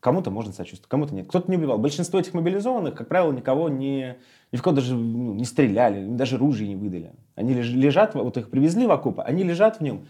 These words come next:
и по ним миномёт фигачит. И как бы они звонят своим родителям, там, мамам, жёнам и так далее. Эти мамы, жёны, э,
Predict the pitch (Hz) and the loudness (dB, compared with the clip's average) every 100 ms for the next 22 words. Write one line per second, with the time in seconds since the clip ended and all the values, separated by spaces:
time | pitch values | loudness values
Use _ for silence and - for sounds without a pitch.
0 | _ - 156 160 160 139 117 95 90 - | _ -4 2 4 4 0 -2 -6 -10 -12
1 | 82 85 - _ _ _ _ _ - 113 | -12 -14 -18 _ _ _ _ _ -2 0
2 | 117 117 135 175 147 156 151 151 151 175 | 2 4 4 4 2 2 0 2 4 4
3 | 233 208 139 104 104 92 98 143 143 117 | 2 -2 -6 -6 -12 -8 0 2 2 0
4 | 113 143 120 104 107 123 160 214 170 117 | 0 0 0 -6 -2 0 4 2 2 -4
5 | 131 131 139 127 147 208 135 110 71 78 | -2 -2 0 0 -2 -2 -2 -4 -8 -12